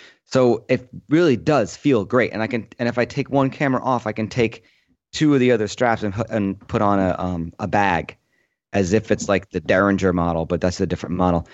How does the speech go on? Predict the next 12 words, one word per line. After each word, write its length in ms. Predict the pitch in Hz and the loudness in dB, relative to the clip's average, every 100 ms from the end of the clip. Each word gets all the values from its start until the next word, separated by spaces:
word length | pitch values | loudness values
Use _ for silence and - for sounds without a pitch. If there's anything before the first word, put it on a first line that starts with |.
| - - - - | -20 -16 -8 0
But, 160 | 120 | 2
uh, 220 | 120 113 87 - - 101 | 4 4 0 -6 -14 -4
but 120 | 127 | -2
if 120 | 123 | 2
not 180 | 147 - | 2 2
that, 140 | 131 | 2
I 60 | 113 | 2
can 160 | 101 101 | 0 -6
take 260 | - 110 | -4 -4
the 80 | 101 | -4
shorter 520 | - 123 123 151 151 - | 0 2 2 0 -2 -8
slider 560 | - 147 139 165 185 | -2 0 2 -2 -6